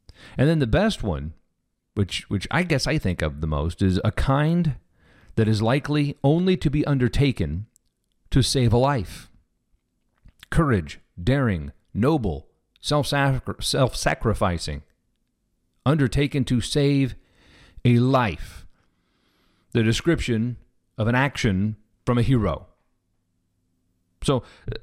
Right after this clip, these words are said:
that, not, not my definitions. Straight out of the dictionary, multiple dictionaries, so you guys could get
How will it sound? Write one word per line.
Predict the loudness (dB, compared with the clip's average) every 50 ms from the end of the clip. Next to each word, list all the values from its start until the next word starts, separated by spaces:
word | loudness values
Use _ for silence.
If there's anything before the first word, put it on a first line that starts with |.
| -14 -18 -20 -18 -16 -16 -10 -4 0
that, | 0 0 0 -2
not, | -4 -2 -2 0 2
not | 2 2 2 2
my | 2 2
definitions. | 2 4 4 4 2 2 0 -2 -2 -4 -4 -4 -6 -6 -10 -12 -14 -16 _ _ _ _ _ _ _ _ _ _ _ _ _ _ _ _ _ _ _ _ _ _ _ _ _ _ _ _ _ _ _ _ -10
Straight | -4 0 2 4 4 4
out | 4 2
of | 2 0
the | 0
dictionary, | 0 0 -2 -2 -2 0 0 0 -2 -2 -4 -8 _ _ _ _ 0
multiple | 0 0 2 0 -2 -2
dictionaries, | -2 -2 -2 -2 -2 -2 0 0 0 -2 -2
so | -4 -4
you | -2
guys | 0 0 0 -2
could | -2 -4 -2 -2
get | -2 -2 -2